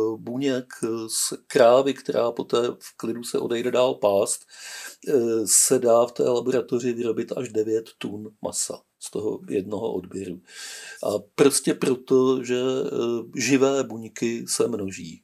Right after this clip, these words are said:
Živé buňky touží se množit a množí se a množí pořád. Primitivní přirovnání je třeba chlebový kvásek, on je taky živý.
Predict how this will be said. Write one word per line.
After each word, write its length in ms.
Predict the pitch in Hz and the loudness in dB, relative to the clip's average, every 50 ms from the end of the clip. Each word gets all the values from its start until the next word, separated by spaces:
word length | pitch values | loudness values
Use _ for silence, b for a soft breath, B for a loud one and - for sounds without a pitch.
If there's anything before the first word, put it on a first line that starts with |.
| _ - | _ -10
Živé 280 | 107 110 110 117 113 | -6 -4 -2 -2 -2
buňky 400 | 110 113 110 110 95 - 123 120 123 B B B B B - | -4 -4 -8 -10 -4 -4 -4 -4 -4 B B B B B 2
touží 500 | 139 117 113 120 120 113 110 127 127 131 | 2 2 2 2 -6 -8 -8 -10 -8 -8
se 180 | - - 131 | -6 -4 -4
množit 640 | 123 113 107 104 98 95 107 107 113 123 - - - B B B B B B B B B - - | -4 -4 -6 -8 -8 -6 -6 -4 -6 -6 -8 -12 -20 B B B B B B B B B -12 -8
a 60 | 135 107 107 110 107 110 - - - | -6 -4 -2 -2 -2 -2 -4 -6 -6
množí 400 | 117 113 113 113 113 120 127 117 | -6 -6 -6 -6 -6 -10 -10 -10
se 180 | - - - | -6 -4 -4
a 80 | - 117 | -4 -4
množí 340 | 120 120 113 110 117 131 120 | -6 -6 -10 -8 -10 -10 -10
pořád. 500 | - - 95 90 107 87 87 85 90 _ B B B B B B B B | -6 -6 -4 -4 -4 -4 -4 -8 -12 _ B B B B B B B B
Primitivní 520 | - 143 127 135 139 139 147 131 139 143 | 4 4 6 6 4 2 2 -2 -2 -4
přirovnání 500 | 131 - - 139 135 127 131 123 131 139 | -4 -2 2 2 2 4 2 0 2 4
je 100 | 135 143 | 4 4
třeba 260 | 139 - - 120 123 123 | 4 4 0 0 2 2
chlebový 400 | - - 117 117 117 123 131 123 | 4 2 2 2 0 -2 -4 -2
kvásek, 520 | - 113 101 107 120 - - 85 - - | 2 2 2 2 2 0 -2 -4 -4 -2
on 80 | 90 98 | -4 -4
je 80 | 104 | 0
taky 320 | - 110 - - - 107 95 | -2 -2 -4 -2 -8 -8 -6
živý. 340 | - 90 85 85 85 82 | -6 -6 -8 -8 -12 -14